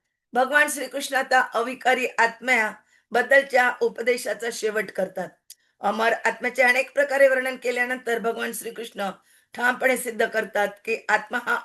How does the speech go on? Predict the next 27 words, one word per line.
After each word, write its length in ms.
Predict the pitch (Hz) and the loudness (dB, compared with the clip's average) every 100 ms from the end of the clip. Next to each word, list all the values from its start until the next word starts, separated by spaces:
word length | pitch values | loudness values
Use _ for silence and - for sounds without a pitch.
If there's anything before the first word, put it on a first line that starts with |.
| 202 | -6
अमर 280 | 202 214 | -4 -2
आहे, 240 | 202 190 170 _ _ - | 0 0 -2 _ _ -8
शरीर 380 | 240 247 254 | 0 6 6
एक 180 | 247 247 | 6 2
क्षणिक 380 | - 220 214 190 | -4 -6 -6 -4
आहे. 100 | 185 - _ _ _ - | -4 -4 _ _ _ 0
यासाठीच 600 | 208 202 208 202 269 262 - | 0 0 -2 -2 -4 -6 -6
आपले 280 | 214 214 208 | -4 -2 -2
पितामह 560 | 208 202 226 240 233 | -4 -2 -2 -2 -4
भीष्म 440 | 202 220 - 220 190 - _ _ | -4 -8 -8 -8 -10 -12 _ _
आणि 240 | 226 254 262 | 2 4 4
गुरु 240 | 226 226 | 4 2
द्रोण 340 | 202 208 220 190 _ _ - | 2 0 -2 -4 _ _ -4
यांची 300 | 240 254 262 | -2 -2 0
हत्या 300 | 240 - 262 | 0 2 4
होईल, 300 | 269 269 262 - _ _ | 8 6 4 -6 _ _
म्हणून 380 | 233 254 254 240 - | -2 0 0 -2 -12
क्षत्रिय 400 | - 247 247 277 | -4 -4 0 0
या 160 | 254 226 | 2 0
नात्याने 420 | 240 240 220 220 208 208 | -4 0 0 0 -2 -2
अर्जुनाने 680 | 202 233 226 208 196 - _ _ | -2 -2 -2 -4 -6 -12 _ _
युद्ध 260 | 226 226 247 | 0 2 2
कर्तव्याचा 680 | 226 202 - 240 233 220 | 2 -2 -2 -2 0 0
त्याग 240 | 214 208 208 | -2 -2 -4
करणे 340 | 202 202 214 | -4 -6 -4
योग्य 280 | 202 185 202 | -4 -4 -6
नाही. 220 | 190 180 | -6 -8